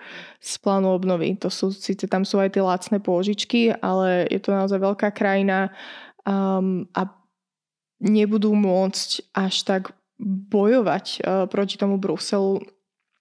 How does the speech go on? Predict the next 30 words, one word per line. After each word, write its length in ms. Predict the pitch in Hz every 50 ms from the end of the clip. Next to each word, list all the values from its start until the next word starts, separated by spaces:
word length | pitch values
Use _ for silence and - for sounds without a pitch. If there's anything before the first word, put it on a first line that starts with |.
| _ _ _
No, 160 | - 226 208
samozrejme, 400 | - 202 202 202 202 208 202 202
keby 240 | 202 214 196 202 202
niečo 240 | 196 196 - - -
takéto 320 | 190 190 - 196 - 185
sa 80 | - -
snažili 400 | 208 - 208 196 196 202 202 202
dať 160 | 190 196 196
do 160 | 190 196 190
ústavy, 400 | 196 196 - - 208 196 196 202
tak, 240 | 190 185 185 - - - - - - - - - -
um, 640 | - 185 190 190 190 185 185 185 180 - - 208 220
to 160 | - - 190
by 80 | 202
samozrejme 800 | 196 - 196 190 196 196 196 196 190 196 190 190 180 170 175 175 - _ - 220 -
išlo 240 | - 202 - - 190
proti 400 | 196 - 190 160 180 196 - - 202 196
nejakým 320 | 190 180 196 - 208 202
tým 160 | 202 196 196
reformám, 480 | 190 180 190 - - 196 202 196 185 180 202
ktoré 240 | - - 196 180 190
slúbili 400 | - - 196 190 196 202 202 208
Bruselu. 640 | 202 196 202 185 202 - - - 202 196 202 202 202 - - - - - _
Takže 560 | - - 196 202 202 202 202 196 175 - - 208
do 240 | 208 220 208 208
istej 240 | 214 214 - - 208
miery, 560 | 208 202 202 202 202 202 208 208 208 208 202 - - - _ _
keďže 480 | - 196 196 196 196 185 180 - - - - - - _ _ _ _ _ _ _
tá 80 | 208
krajina 840 | 202 202 208 202 190 196 202 196 175 180 170 170 175 196 - -